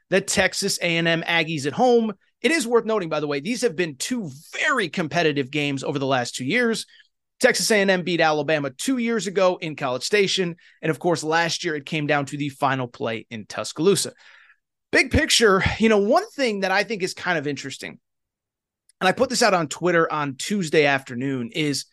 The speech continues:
I, I am curious how people will perceive this game, right? Alabama and A-, A and M already have a loss. So if Texas A and M in theory is to win,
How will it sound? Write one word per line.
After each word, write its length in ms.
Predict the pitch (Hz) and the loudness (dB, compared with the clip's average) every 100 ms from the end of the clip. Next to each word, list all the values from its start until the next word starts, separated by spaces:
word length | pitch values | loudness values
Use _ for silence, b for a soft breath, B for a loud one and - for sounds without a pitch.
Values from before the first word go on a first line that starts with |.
| b b b | b b b
I, 200 | - 208 | 0 0
I 140 | 208 240 | 2 2
am 160 | 339 | 0
curious 560 | 370 - 269 240 202 - _ _ | -2 0 2 4 4 2 _ _
how 360 | - 214 240 | -4 2 2
people 460 | 262 - 226 - 190 | 0 -4 -2 2 2
will 200 | 180 180 | 2 -2
perceive 720 | 139 - 185 - - 180 139 | -2 -4 -4 -2 -4 -4 -4
this 180 | 147 139 | -4 -4
game, 240 | - 113 | -4 -6
right? 240 | 110 143 156 - | 2 2 2 0
Alabama 500 | 185 262 220 214 196 | 2 4 4 2 2
and 60 | |
A-, 320 | 180 175 170 - - | 0 0 -2 -6 -2
A 200 | 202 202 | 0 2
and 80 | |
M 160 | 180 170 | 0 0
already 260 | 165 160 147 | 0 0 0
have 160 | 143 | -2
a 40 | 127 | -2
loss. 400 | 120 95 - - b b b b | -6 -6 -8 -20 b b b b
So 300 | - 233 233 | 4 6 6
if 200 | 240 226 | 0 0
Texas 420 | - 262 - 330 | 2 0 0 -2
A 160 | 285 240 | 2 2
and 80 | 208 | 4
M 140 | 190 | 2
in 140 | 185 170 | 0 -6
theory 400 | - 196 185 170 | 0 4 4 2
is 280 | 160 151 - | -4 -4 -6
to 100 | 135 | -6
win, 340 | 135 156 104 | -2 -2 -4